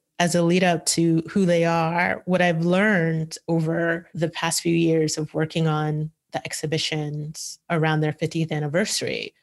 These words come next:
was that I am someone who completely embodies the values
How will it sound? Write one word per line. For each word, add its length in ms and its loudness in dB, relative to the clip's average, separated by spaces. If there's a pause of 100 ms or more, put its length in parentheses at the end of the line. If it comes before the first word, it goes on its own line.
(180)
was 220 2
that 300 2
I 800 4
am 160 2
someone 280 2
who 80 2
completely 580 0
embodies 800 2
the 120 0
values 880 -4